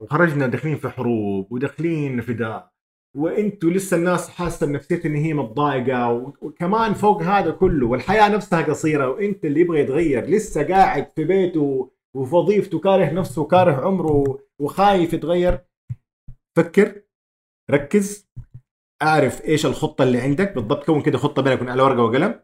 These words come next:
اوكي؟ واعرف انت ليش وظيفتك ما هي عجباك الان، واعرف انت ايش حتحقق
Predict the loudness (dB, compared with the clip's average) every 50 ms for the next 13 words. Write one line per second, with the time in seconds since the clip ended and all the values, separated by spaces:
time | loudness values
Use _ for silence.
0 | -14 -14 -12 -4 -2 -2 -2 -2 -4 -6 -6 -4 0 0 0 0 0 -4 -6 -10
1 | -10 -8 -4 -2 0 0 -2 -2 -2 -2 -2 -2 -4 -4 -10 -8 -8 -8 -6 -6
2 | -8 -10 -10 -6 -4 -4 -4 -2 -6 -10 -8 -8 -8 -8 -8 -8 _ _ _ _
3 | _ _ _ _ _ _ -10 -6 -6 -4 -4 -4 -4 -4 -6 -6 -6 -8 -8 -6
4 | -4 -2 0 0 0 -2 -4 -4 -4 -4 -4 -4 -6 -4 -4 -4 -2 -2 -2 -2
5 | -2